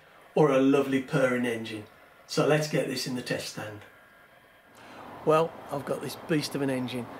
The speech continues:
clamped in the test stand, and I can't wait to see how it runs. I'm gonna be running it, hopefully, on a thirteen-by-five wooden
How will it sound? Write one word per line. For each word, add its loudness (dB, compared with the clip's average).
clamped -2
in 0
the -2
test -4
stand, -6
and -2
I 0
can't -4
wait -2
to -8
see -4
how -4
it -6
runs. -6
I'm -4
gonna 4
be 0
running 4
it, 4
hopefully, 2
on 0
a 0
thirteen-by-five 0
wooden 2